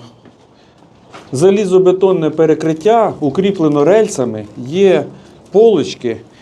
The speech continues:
є ніші для картошечки. І проти літа, е, проти, щас тут холодряга страшнюча. От там ще витяжка є, але хоч і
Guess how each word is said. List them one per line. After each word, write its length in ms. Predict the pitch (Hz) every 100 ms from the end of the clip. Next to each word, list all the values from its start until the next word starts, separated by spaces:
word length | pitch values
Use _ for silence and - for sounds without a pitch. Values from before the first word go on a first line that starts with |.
| _
є 420 | 135 170 196 156 131
ніші 400 | 185 190 - 147
для 180 | 156
картошечки. 800 | 156 156 156 226 220 131 - 123 123 - _ _ _ _ - - _ _ _ _ _ _ -
І 500 | 190 202 196 196 190
проти 320 | 196 208 208
літа, 420 | 196 196 226 226 208
е, 600 | 208 95 113 175 180 170
проти, 440 | 180 190 190 190 170
щас 240 | - 190
тут 180 | 185 180
холодряга 580 | - 190 180 180 185 180
страшнюча. 580 | 180 175 175 143 - 120 - - _
От 160 | 151 151
там 180 | 190 170
ще 180 | -
витяжка 440 | 170 226 185 - 147
є, 260 | 120 113 117 - _ -
але 460 | - 160 208 214 - - _ _ _ _ _
хоч 200 | 185
і 60 | 180